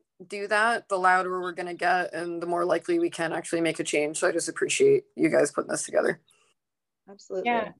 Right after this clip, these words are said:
Speaker 3: I hope that, you know, this is the first of many conversations that we get to have like this.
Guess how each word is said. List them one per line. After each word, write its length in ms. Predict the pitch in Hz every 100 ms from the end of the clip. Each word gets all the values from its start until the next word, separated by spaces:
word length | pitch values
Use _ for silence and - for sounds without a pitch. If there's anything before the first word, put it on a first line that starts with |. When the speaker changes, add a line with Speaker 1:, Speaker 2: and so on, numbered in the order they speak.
| - _ _ -
Speaker 3:
I 140 | 220
hope 280 | 220 233 233
that, 200 | 233 190
you 80 | 202
know, 100 | 190
this 200 | 196 208
is 100 | 185
the 100 | -
first 340 | 196 190 190
of 160 | 196 165
many 240 | 170 175
conversations 680 | 170 180 170 170 160 156 180
that 120 | 165
we 60 | 156
get 120 | 165
to 60 | 160
have 280 | 170 151
like 220 | 180 185 180
this. 360 | 226 247 -